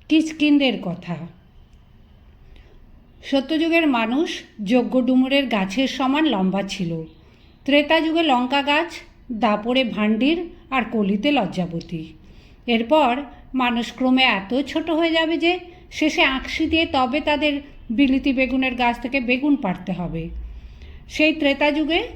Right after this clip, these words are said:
রামচন্দ্র অবতীর্ণ হলেন রাক্ষস বংশ ধ্বংস করতে, অর্থাৎ যেখানে বাঁশবন ছিল সেখানে লঙ্কা চারা আর বোম্বাই আম বসাতে,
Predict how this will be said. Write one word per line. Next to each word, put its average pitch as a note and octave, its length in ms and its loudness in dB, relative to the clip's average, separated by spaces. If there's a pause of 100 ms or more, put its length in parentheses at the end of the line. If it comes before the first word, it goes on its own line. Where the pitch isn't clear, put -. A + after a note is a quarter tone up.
(280)
রামচন্দ্র B3 720 0
অবতীর্ণ G3 580 0
হলেন F3 480 0 (520)
রাক্ষস B3+ 560 0
বংশ B3+ 300 0 (100)
ধ্বংস A#3 320 0
করতে, D4 520 -2 (400)
অর্থাৎ C4+ 640 0
যেখানে C4+ 380 2
বাঁশবন A#3+ 540 0
ছিল D4+ 340 -2 (340)
সেখানে C4 560 0 (360)
লঙ্কা B3 400 2
চারা C4 300 0
আর B3 240 0 (320)
বোম্বাই B3 480 4
আম A3 240 0
বসাতে, F3+ 600 -4